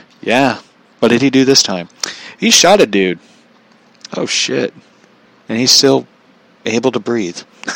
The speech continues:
Like, <clears throat> that makes no sense, like,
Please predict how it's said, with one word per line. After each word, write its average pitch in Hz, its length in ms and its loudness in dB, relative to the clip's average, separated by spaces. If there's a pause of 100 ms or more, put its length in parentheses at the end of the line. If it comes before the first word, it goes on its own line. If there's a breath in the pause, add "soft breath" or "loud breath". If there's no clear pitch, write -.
(2750 loud breath)
Like, - 420 2 (400)
<clears throat> 175 400 0 (1500)
that 170 180 4
makes 170 220 4
no 139 80 2
sense, - 560 -2
like, 92 380 -6